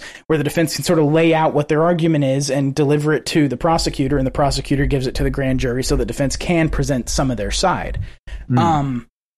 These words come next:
Speaker 1: but in any case, the grand jury basically said, "No, we're not indicting this guy."
Speaker 2: Mm, okay.
Speaker 1: Okay. Great news. Really good news.
Speaker 2: Mm-hmm.
Speaker 1: 'Cause this was a, 'cause this was a good shoot.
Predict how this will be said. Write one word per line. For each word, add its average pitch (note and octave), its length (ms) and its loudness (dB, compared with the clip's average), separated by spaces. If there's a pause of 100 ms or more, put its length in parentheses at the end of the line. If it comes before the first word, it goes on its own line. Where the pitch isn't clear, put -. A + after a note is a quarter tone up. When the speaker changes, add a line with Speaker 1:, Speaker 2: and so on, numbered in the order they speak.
(520)
Speaker 1:
but F#3+ 140 2
in G3 100 4
any C4+ 140 4
case, D3 440 2 (500)
the F3+ 100 2
grand F3+ 300 4
jury F3 400 4
basically E3 600 2
said, D#3 260 2
"No, E3 220 2
we're A#2 140 0
not D3+ 160 4
indicting B2 340 0
this F#2+ 120 -12
guy." G2+ 260 -10 (1080)
Speaker 2:
Mm, A#2+ 320 2
okay. A#2 300 -2 (680)
Speaker 1:
Okay. D#3 420 0 (240)
Great E3 320 2
news. G3+ 540 0 (380)
Really A#3+ 260 2
good A2+ 260 -2 (120)
news. A#2+ 160 2
Speaker 2:
Mm-hmm. C#3+ 160 2
Speaker 1:
'Cause D#3+ 160 -4
this F#3+ 180 0
was A3 140 2
a, G#3 160 2 (320)
'cause G#3 160 4
this F4 200 2
was C4+ 160 2
a C#4 60 4
good G3+ 260 4
shoot. - 420 -2